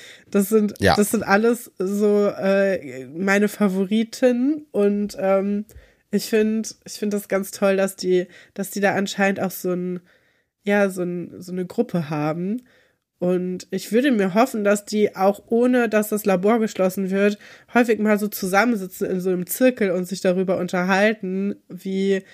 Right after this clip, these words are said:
Speaker 1: was man so für Forschung machen kann und so. Ich find, das ist irgendwie,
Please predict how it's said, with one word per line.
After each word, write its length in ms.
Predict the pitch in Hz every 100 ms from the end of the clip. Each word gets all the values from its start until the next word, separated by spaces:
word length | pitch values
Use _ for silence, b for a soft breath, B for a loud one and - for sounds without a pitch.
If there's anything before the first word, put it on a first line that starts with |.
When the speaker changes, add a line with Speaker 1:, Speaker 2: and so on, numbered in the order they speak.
| b b b
Speaker 1:
was 140 | 190
man 140 | 196 185
so 100 | 185
für 180 | - 180
Forschung 460 | - 208 208 185
machen 280 | 165 160 170
kann 260 | - 160 165
und 160 | 175
so. 160 | - 165
Ich 160 | 170
find, 140 | - -
das 120 | -
ist 180 | 185 -
irgendwie, 640 | 202 202 202 208 214 208